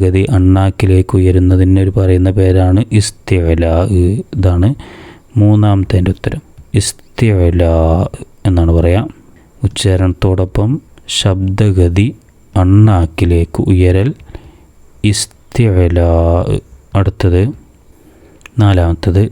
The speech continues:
നാവിൻ്റെ മധ്യഭാഗം അണ്ണാക്കുമായി ചേരൽ. നാവിൻ്റെ നടുഭാഗം, മധ്യഭാഗം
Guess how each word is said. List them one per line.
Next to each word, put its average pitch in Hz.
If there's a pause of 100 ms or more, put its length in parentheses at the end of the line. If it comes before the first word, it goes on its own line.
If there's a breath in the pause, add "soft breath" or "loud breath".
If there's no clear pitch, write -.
(240)
നാവിൻ്റെ 110
മധ്യഭാഗം 95 (120)
അണ്ണാക്കുമായി 90 (100)
ചേരൽ. 85 (240)
നാവിൻ്റെ 87 (640 loud breath)
നടുഭാഗം, 92 (480 loud breath)
മധ്യഭാഗം 95